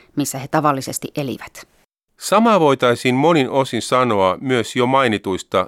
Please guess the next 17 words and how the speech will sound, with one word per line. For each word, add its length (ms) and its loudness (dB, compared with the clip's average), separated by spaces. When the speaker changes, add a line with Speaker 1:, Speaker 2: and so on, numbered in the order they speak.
Speaker 2:
Kiinan 460 -2
taolaisista 720 2
oppineista 840 -4
ja 120 -4
munkeista. 680 -6
Klassisen 520 2
kauden 340 2
ikävää 480 0
perintöä 580 2
nykykiinalle 960 -2
ovat 260 -2
olleet 340 0
hämmästyttävässä 1000 -4
mittakaavassa 960 -2
hyötykäyttöön 760 -4
hakatut 460 -6
metsät, 760 -6